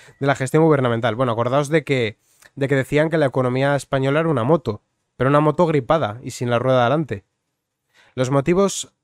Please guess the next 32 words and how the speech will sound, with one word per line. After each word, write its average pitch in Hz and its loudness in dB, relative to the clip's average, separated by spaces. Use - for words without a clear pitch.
hoy 180 4
cobran 151 2
sentido. 135 -2
Fuentes 147 -4
gubernamentales 160 0
avanzan 160 0
que 127 -4
pasó 120 -4
por 143 -2
la 147 2
política 143 -4
siempre, 147 0
que 120 -10
su 127 -10
paso 147 -2
por 151 -2
la 147 0
política, 143 -2
perdón, 139 -2
siempre 147 -4
fue 151 -2
entendida 147 -2
como 127 -2
un 143 -2
trampolín 151 0
para 135 -2
un 131 -2
destino 139 -2
mejor 127 -2
que 123 -4
el 123 -2
anterior. 117 -2